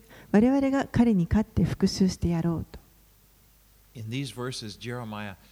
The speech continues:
Speaker 2: complains to God.
Speaker 1: この箇所でエレミヤは神に対して不平を述べています。
Speaker 2: You know, the, the trials, all these things that Jeremiah has been experiencing,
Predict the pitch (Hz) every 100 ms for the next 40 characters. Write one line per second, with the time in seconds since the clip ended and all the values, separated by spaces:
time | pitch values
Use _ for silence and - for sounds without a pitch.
0 | _ _ - 117 - - 151 180 131 101
1 | - 104 85 101 131 78 - - _ _
2 | _ _ _ - - - - - 262 277
3 | 294 294 254 196 175 - 208 208 214 214
4 | 208 240 285 214 - - 277 320 330 226
5 | 208 190 190 - 160 170 165 196 262 262
6 | 262 254 - 202 196 175 - 160 - -
7 | - - - 117 113 123 123 127 123 -
8 | 151 254 208 113 117 220 269 226 - 214
9 | 190 151 113 156 180 151 151 123 113 120
10 | 139 120 - 165 143 -